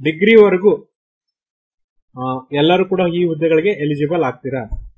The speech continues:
ಹಾಗಾಗಿ ಇದು ತುಂಬಾ ಇಂಪಾರ್ಟೆಂಟ್ ಆಗಿದೆ. ಯಾರ್ಯಾರೆಲ್ಲ ಟೆಂತ್ ಮತ್ತೆ ಪಿ ಯು ಸಿ ಮತ್ತೆ ಡಿಗ್ರಿಲಿ ಚೆನ್ನಾಗಿ ಮಾರ್ಕ್ಸ್ ಮಾಡಿರ್ತಾರಲ್ಲ, without ನಿಮ್ಗೆ ಏನಪ್ಪಾ ಅಂದ್ರೆ ಯಾವುದೇ ತರನ ಅಂತ ಎಕ್ಸಾಮ್ ಇಲ್ಲದೆ ಅಡೆತಡೆಗಳಿಲ್ಲದೆ ಏನಪ್ಪಾ ಅಂದ್ರೆ ಇದಕ್ಕೆ ಸೆಲೆಕ್ಷನ್ ಆಗ್ತೀರಾ. So ಇದು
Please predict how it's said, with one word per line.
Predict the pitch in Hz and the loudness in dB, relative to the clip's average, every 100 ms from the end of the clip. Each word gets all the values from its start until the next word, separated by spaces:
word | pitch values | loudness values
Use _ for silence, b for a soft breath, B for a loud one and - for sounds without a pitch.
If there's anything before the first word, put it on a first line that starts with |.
| - | -4
ಹಾಗಾಗಿ | 170 208 202 214 | 0 2 2 2
ಇದು | 185 | 0
ತುಂಬಾ | 180 175 185 | -2 -2 -2
ಇಂಪಾರ್ಟೆಂಟ್ | 170 185 175 175 | -2 -2 -2 -2
ಆಗಿದೆ. | 165 160 185 | -4 -2 -4
ಯಾರ್ಯಾರೆಲ್ಲ | 151 160 180 185 185 | -2 -2 -2 -2 -4
ಟೆಂತ್ | 185 160 165 180 | -4 -4 -2 -4
ಮತ್ತೆ | 170 151 170 | -4 -2 -4
ಪಿ | 160 160 | -2 -2
ಯು | 175 | -2
ಸಿ | 175 165 | -2 -8
ಮತ್ತೆ | 151 160 | -6 -6
ಡಿಗ್ರಿಲಿ | 143 147 170 | -4 -4 -6
ಚೆನ್ನಾಗಿ | 165 151 156 139 | -6 -10 -8 -8
ಮಾರ್ಕ್ಸ್ | 151 - | -10 -10
ಮಾಡಿರ್ತಾರಲ್ಲ, | 147 131 143 190 180 _ _ _ _ - | -10 -8 -8 -10 -10 _ _ _ _ -8
without | 151 220 220 202 | 0 4 4 2
ನಿಮ್ಗೆ | 185 180 | -2 0
ಏನಪ್ಪಾ | 180 180 160 | -2 -2 -4
ಅಂದ್ರೆ | 139 190 214 _ _ 135 | -4 -4 -6 _ _ -6
ಯಾವುದೇ | 139 175 190 | -2 0 0
ತರನ | 190 170 | -2 -2
ಅಂತ | 170 170 | -4 -2
ಎಕ್ಸಾಮ್ | 156 147 170 | -4 -2 -4
ಇಲ್ಲದೆ | 165 160 | -4 -4
ಅಡೆತಡೆಗಳಿಲ್ಲದೆ | 147 143 170 160 165 160 151 156 | -4 -2 -2 0 0 2 2 0
ಏನಪ್ಪಾ | 147 143 143 | -2 -6 -8
ಅಂದ್ರೆ | 180 | -6
ಇದಕ್ಕೆ | 143 143 185 | -6 -6 -8
ಸೆಲೆಕ್ಷನ್ | 139 135 - | -8 -10 -10
ಆಗ್ತೀರಾ. | 151 120 123 120 - _ - _ - | -14 -12 -12 -12 -14 _ -20 _ -2
So | 202 | 4
ಇದು | 202 | 6